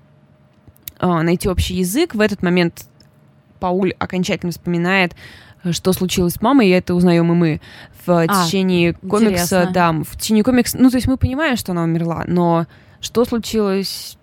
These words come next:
Speaker 1: не очень понятно.
Speaker 2: Мгм.
Speaker 1: И, конечно, то, как она умерла, это, да, тоже очень большое имеет значение для того, как семья переживает эту утрату.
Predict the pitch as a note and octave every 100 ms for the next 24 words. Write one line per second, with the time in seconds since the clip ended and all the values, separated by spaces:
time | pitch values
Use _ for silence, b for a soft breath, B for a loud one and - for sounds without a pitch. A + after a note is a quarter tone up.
0 | - - G2 - F#3+ G#3+ G#3+ E3+ E3+ G3
1 | G#3+ C4+ A3+ G#3 G#3 B G#3 - G#3 G#3
2 | G#3+ G#3 G3 G3+ C4+ C4 G3 F3+ F#3+ G#3+
3 | F#3+ F#3+ F3 F3+ F#3+ F3+ F3+ F3 F3 F3
4 | - F#3+ F3 E3+ E3 E3+ E3 G#3+ G#3+ F#3
5 | F3 E3+ F3+ F#3 - F#3+ F3+ F3+ - E3+
6 | F#3 F3 D#3 - B B B B B -
7 | - G3+ G#3+ G#3 E3+ -